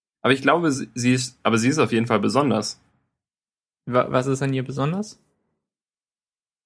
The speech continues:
Speaker 1: Ich finde, ähm, was ich auch zu dir schon mal gesagt habe, dass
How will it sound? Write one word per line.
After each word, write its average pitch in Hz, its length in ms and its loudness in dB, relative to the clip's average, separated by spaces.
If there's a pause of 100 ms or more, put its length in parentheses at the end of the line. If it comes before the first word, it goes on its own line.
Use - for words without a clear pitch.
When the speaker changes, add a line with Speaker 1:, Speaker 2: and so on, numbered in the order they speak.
(380)
Speaker 1:
Ich 123 140 -8
finde, 165 500 4 (480)
ähm, 120 460 -2
was 127 180 0
ich 123 240 -2
auch 123 140 0
zu - 220 -8
dir 127 160 0
schon 123 180 -4
mal 117 320 -2 (300)
gesagt 131 340 -2
habe, 117 280 2
dass 113 320 -4